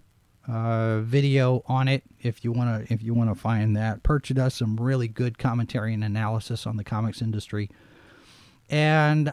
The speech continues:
I think a couple of things, just, just real quick takeaways.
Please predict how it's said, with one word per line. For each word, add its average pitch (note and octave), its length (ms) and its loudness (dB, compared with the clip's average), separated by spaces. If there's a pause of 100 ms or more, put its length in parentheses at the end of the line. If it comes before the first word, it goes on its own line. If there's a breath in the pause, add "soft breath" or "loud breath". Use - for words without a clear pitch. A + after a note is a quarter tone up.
I D#3 160 4
think - 720 0 (220)
a D#3+ 160 0
couple F#3 420 2
of C#3+ 120 2
things, B2 520 -2
just, C3+ 300 -6
just C3 360 -2
real E3+ 300 4
quick D#3+ 280 -2
takeaways. G#2 580 -4